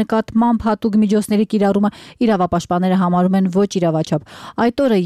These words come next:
երբ Սասնա Ծռեր զինված խմբին աջակցող ցույցի մասնակիցների երթը հասավ Սարի թաղ, Երևանի ոստիկանապետի և փոխոստիկանապետի հետ փորձում էին բանակցություններ վարել իրավապաշտպան Լևոն Բարսեղյանը,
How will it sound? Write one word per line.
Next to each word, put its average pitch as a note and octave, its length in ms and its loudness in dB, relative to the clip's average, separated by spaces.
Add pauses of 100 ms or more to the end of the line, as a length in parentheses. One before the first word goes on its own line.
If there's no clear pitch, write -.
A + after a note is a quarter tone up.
երբ G#3 300 -2
Սասնա F3 300 0
Ծռեր F#3 300 0
զինված F3+ 360 0
խմբին F3+ 340 0
աջակցող F3+ 460 -2
ցույցի F#3+ 340 -2
մասնակիցների F3+ 680 0
երթը G3+ 340 0
հասավ F#3+ 360 -2
Սարի D#3+ 300 -2
թաղ, G#3 200 0
Երևանի G3 480 0
ոստիկանապետի G3 720 0
և F#3+ 260 0
փոխոստիկանապետի D#3+ 920 -2
հետ A3+ 180 -2
փորձում G3+ 380 0
էին G3 140 2
բանակցություններ E3+ 720 -2
վարել G3+ 300 2
իրավապաշտպան F3+ 720 0
Լևոն G#3+ 280 0
Բարսեղյանը, F#3 580 0